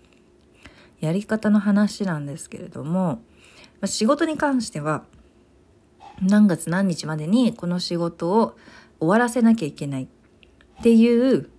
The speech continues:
<laughs> えーっと、お尻が決まってるわけですよ。納期ですね。で、そこが一番最後の、まあ、ゴールラインですよね。ゴールラインが決まってるから、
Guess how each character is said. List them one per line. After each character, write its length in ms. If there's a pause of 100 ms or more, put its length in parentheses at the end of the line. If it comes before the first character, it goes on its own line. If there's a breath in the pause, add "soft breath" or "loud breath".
(100)
<laughs> 200
え 40
ー 580
っ 120
と、 80 (640 loud breath)
お 100
尻 320
が 80
決 160
ま 100
っ 120
て 100
る 80
わ 100
け 120
で 100
す 120
よ。 100 (460)
納 240
期 160
で 100
す 100
ね。 220 (800)
で、 200
そ 140
こ 140
が 100
一 180
番 200
最 260
後 80
の、 100
ま 80
あ、 40
ゴ 220
ー 40
ル 100
ラ 120
イ 60
ン 60
で 80
す 100
よ 80
ね。 120 (320 loud breath)
ゴ 180
ー 40
ル 120
ラ 160
イ 140
ン 80
が 160
決 160
ま 120
っ 80
て 160
る 100
か 140
ら、 240